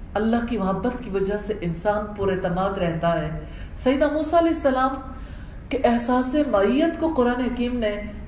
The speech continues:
ان الفاظ میں بیان کیا ہے، "ان معی ربی سیہدین"، بے شک میرا رب میرے ساتھ ہے، وہ میری رہنمائی کرے گا۔ اور نبی صلی اللہ علیہ وسلم نے ہجرت کے موقع پر اسی کا احساس دلایا تھا،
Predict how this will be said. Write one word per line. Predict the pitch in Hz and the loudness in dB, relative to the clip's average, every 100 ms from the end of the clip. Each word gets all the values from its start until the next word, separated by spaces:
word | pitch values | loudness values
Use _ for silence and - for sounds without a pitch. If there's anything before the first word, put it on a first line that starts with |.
| - | -6
ان | 277 320 | -4 2
الفاظ | 302 - 233 233 233 | 2 4 2 2 0
میں | 233 | 0
بیان | 202 196 220 - | 2 2 2 0
کیا | 202 | 0
ہے، | 190 196 - - - | 0 -2 -6 -10 -6
"ان | 214 208 202 196 | -4 -2 0 2
معی | 202 247 226 202 | 2 0 2 4
ربی | 185 220 226 - 202 190 | 4 2 -2 -2 0 0
سیہدین"، | - 196 180 190 185 170 175 180 170 165 156 156 156 - - - | 0 -2 0 0 0 -2 -2 -2 -2 -2 -4 -4 -6 -8 -12 -2
بے | 240 | -2
شک | 240 294 247 | 0 -2 -2
میرا | 240 226 | 0 2
رب | 214 226 226 196 | 4 2 0 0
میرے | 208 254 | 2 2
ساتھ | - 208 196 196 | 2 4 4 2
ہے، | 165 165 - - - | -4 -4 -10 -12 -4
وہ | 285 | -2
میری | 262 214 214 | 0 0 2
رہنمائی | 196 170 160 160 202 - | 2 2 2 2 0 0
کرے | 240 180 156 | -2 0 0
گا۔ | 143 139 - - - - - - - | 0 -2 -6 -10 -12 -12 -12 -12 -8
اور | 185 | -4
نبی | 185 202 | -2 0
صلی | 240 254 240 | 0 0 0
اللہ | 233 | 2
علیہ | 240 240 | 2 2
وسلم | 226 233 226 233 | 0 0 0 0
نے | 220 - - - - | -4 -6 -10 -8 0
ہجرت | 233 294 320 - | 2 4 2 2
کے | |
موقع | 254 254 254 285 | 2 2 2 0
پر | 285 | 0
اسی | 202 233 330 | 0 0 0
کا | 320 240 | 2 2
احساس | 214 220 214 214 | 2 2 2 2
دلایا | 202 190 185 196 | 0 2 2 2
تھا، | 196 156 - | 0 -2 -2